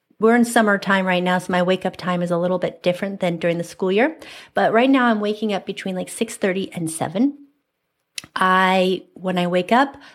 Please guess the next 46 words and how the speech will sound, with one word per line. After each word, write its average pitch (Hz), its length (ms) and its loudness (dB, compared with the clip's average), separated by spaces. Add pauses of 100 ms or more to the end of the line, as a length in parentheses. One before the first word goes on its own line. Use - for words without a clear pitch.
the 190 60 -10
first 196 300 -2
thing 185 260 -4
I 180 100 2
do 226 520 2
is 175 100 0
I 160 220 4
have 185 220 0
my 170 140 0
journal 180 600 -2
and 165 520 -4
a 156 60 -8
book 180 340 -2
that 180 120 -6
I'm 170 120 -4
reading 175 220 -6
right 175 200 -4
now, 175 280 -2 (380)
and 185 160 0
I 165 320 0
take 220 220 -2
those 214 160 2
off 190 200 2
the 185 100 -4
floor. 208 600 0 (380)
I 131 320 -4
go 262 140 4
to 247 100 2
the 240 60 0
bathroom, 202 520 -2
I 156 160 -10 (100)
go 233 220 4
downstairs, 190 880 2 (220)
I 175 60 -6
go 175 200 0
right 185 280 4
into 220 220 2
my 208 100 2
yoga 165 280 0
space 156 540 -4
with 180 220 0
my 196 120 2
book 170 280 -4
and 175 140 -4
my 180 100 0
journal. 156 440 -4